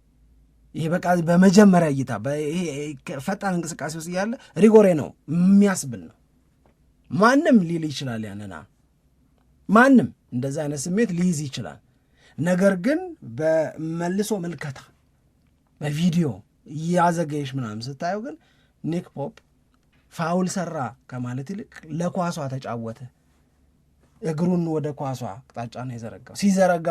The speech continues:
ኳሷን ነክቷታል። ኳሷን ከነካት በኋላ ከቪክቶር ዮኮሬሽ ጋር ግጭት አለ። እሱ አይደለም የሚታየው ኳሷን መንካቱን፣ ለኳሷ መጫወት ሬክለስ አይደለም የሚለውን ነው የሚያሳየው። ስለዚህ የቪዲዮ አሲስታንት ሪፈሪው በአርሰናልና በኒውካስል ዩናይትድ ጨዋታ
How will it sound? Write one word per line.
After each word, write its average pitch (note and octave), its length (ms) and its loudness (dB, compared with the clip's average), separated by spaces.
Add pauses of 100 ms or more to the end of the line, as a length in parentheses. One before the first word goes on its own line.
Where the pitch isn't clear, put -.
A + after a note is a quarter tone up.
ኳሷን D3 400 -8
ነክቷታል። A2 480 -14
ኳሷን F#3+ 380 -2
ከነካት F#3 440 -6
በኋላ D#3 320 -8 (480)
ከቪክቶር D3 560 -8
ዮኮሬሽ D3 520 -8
ጋር A#2+ 220 -8 (1200)
ግጭት D3 440 -8
አለ። G#2+ 200 -8 (120)
እሱ - 200 -12
አይደለም C#3 320 -4
የሚታየው B2 400 -4
ኳሷን C3 380 -8
መንካቱን፣ A#2+ 480 -12 (160)
ለኳሷ E3+ 500 -4
መጫወት A#2+ 400 -8
ሬክለስ F3 440 -2
አይደለም A#2 420 -6 (420)
የሚለውን F3+ 500 0
ነው F3 120 -4
የሚያሳየው። E3 680 -4 (280)
ስለዚህ G3+ 320 -2
የቪዲዮ G3 320 -2
አሲስታንት G3 500 -6
ሪፈሪው F#3+ 360 -8
በአርሰናልና E3+ 600 -6
በኒውካስል F3 500 -8
ዩናይትድ F3 360 -8
ጨዋታ F#3 300 -4